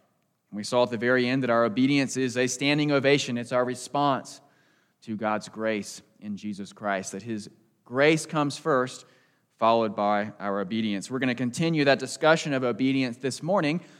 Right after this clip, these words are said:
and we're gonna ask, as I mentioned before, the question of what role our obedience plays in our salvation. What role does our obedience play, uh, in our salvation? We're told different things in Scripture. In Ephesians chapter two, verses eight and nine,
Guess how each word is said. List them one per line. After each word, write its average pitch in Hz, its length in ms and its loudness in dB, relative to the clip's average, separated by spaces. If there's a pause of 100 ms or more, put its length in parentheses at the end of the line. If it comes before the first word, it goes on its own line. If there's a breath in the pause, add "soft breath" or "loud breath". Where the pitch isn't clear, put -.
(140)
and 110 100 -8
we're 123 60 -2
gonna 120 140 0
ask, 139 420 2
as 127 80 -2
I 123 80 2
mentioned 135 320 0
before, 131 320 -2
the 120 80 -2
question 156 540 0
of 117 180 -4
what 143 240 6
role 147 560 4
our 131 220 2
obedience 131 580 -2
plays 143 640 0 (460 soft breath)
in 101 120 -4
our 104 100 -2
salvation. 104 800 -4 (1080)
What 117 240 -4
role 127 280 4
does 120 180 -2
our 113 140 0 (120)
obedience 113 640 -2
play, 139 520 0 (560 soft breath)
uh, 90 180 -12
in 113 160 -6
our 107 140 -4
salvation? 107 640 -2
We're 113 140 -6
told 139 340 2
different 143 260 -2
things 143 220 0
in 139 80 -4
Scripture. 147 420 -2
In 143 80 2
Ephesians 139 500 -2
chapter 131 320 0
two, 160 380 0
verses 135 380 -6
eight 131 240 0
and 127 100 -2
nine, 143 420 -2